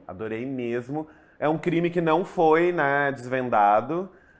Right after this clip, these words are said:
é, essa morte. E aí a série, já tem uma série documental sobre ela, e agora criaram essa série.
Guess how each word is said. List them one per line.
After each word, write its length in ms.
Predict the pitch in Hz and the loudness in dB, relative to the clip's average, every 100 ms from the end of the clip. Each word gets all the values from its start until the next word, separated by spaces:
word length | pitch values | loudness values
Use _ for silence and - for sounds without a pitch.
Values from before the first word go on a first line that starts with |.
| _ _ - | _ _ -14
é, 460 | 107 98 95 92 - | -8 -6 -6 -8 -10
essa 260 | 101 - | -10 -8
morte. 680 | 98 92 87 98 - - 143 | -6 -4 -4 -4 -6 -12 -8
E 100 | 127 | -2
aí 240 | 117 117 123 | -2 0 2
a 140 | 120 | 2
série, 440 | 117 131 117 123 | 2 -2 -2 -2
já 140 | 120 147 | -2 -2
tem 340 | - 156 147 | 0 0 0
uma 140 | 196 175 | 2 2
série 240 | 151 147 | 4 2
documental 480 | 139 135 127 127 127 | 0 -4 -2 2 2
sobre 260 | 131 117 | 0 -4
ela, 340 | 110 107 117 143 | 0 0 2 0
e 80 | 147 | 0
agora 320 | 135 123 131 | 2 2 2
criaram 320 | 135 131 123 | 0 0 0
essa 160 | 127 135 | -2 -6
série. 420 | 131 117 120 | -2 0 0